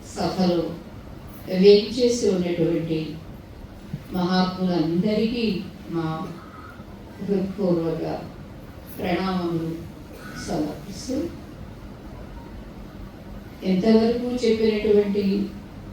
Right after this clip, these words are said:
ముగ్గురు మహాత్ములే మన స్వామివారికి, వారికి ఉన్నటువంటి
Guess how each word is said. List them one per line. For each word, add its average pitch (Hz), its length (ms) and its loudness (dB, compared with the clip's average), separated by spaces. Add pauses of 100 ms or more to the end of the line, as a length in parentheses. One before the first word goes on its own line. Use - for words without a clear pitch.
(500)
ముగ్గురు 226 540 0
మహాత్ములే 214 960 4 (1080)
మన 262 280 4
స్వామివారికి, 240 1160 2 (120)
వారికి 226 580 2
ఉన్నటువంటి 190 840 2